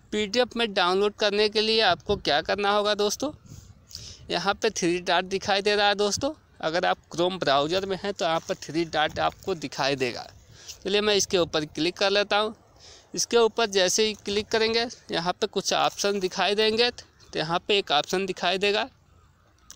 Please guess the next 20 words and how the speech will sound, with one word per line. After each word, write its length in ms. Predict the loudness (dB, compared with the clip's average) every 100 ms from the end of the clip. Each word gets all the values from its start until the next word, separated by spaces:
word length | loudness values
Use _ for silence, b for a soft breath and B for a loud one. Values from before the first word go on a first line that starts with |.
| B B B B
Share 500 | -4 2 4 4 2
का, 200 | 0 -4 -4 -16 -20 -20 _ _ _ _ B B B 0
तो 60 |
आपको 320 | 2 2 0 0
share 340 | 0 0 0 0
पे 100 | -2
click 300 | 0 0 0
करना 340 | 0 0 2 0
है। 160 | -2 -10 -20 -20 _ -20 -20 B B B B B B
शेयर 360 | -2 4 4 4
पर 140 | 0
जैसे 400 | 2 2 2 4
ही 120 | 2 2
क्लिक 320 | -2 0 0
करेंगे 320 | 0 0 0
तो 120 | 0
आपके 340 | 2 2 0 -2
सामने 440 | 0 0 0 0
एक 80 | 0 -2
न्यू 200 | 0 0